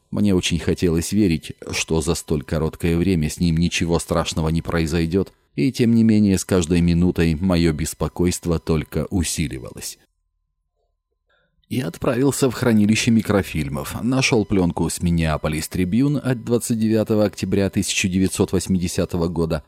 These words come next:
вставил её в аппарат для проецирования и принялся изучать первую страницу в поисках нужной статьи.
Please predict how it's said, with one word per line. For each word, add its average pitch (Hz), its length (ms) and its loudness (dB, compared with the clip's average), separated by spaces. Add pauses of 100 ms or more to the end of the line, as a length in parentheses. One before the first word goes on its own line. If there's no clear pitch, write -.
(300)
вставил 101 440 0
её 85 220 2
в 80 60 0
аппарат 80 440 -2
для 80 140 -2
проецирования 113 880 2
и 104 160 2
принялся 139 640 0
изучать 95 440 2
первую 85 420 2
страницу 87 540 0
в - 120 -8
поисках 80 560 -2
нужной 76 400 -4
статьи. - 540 -14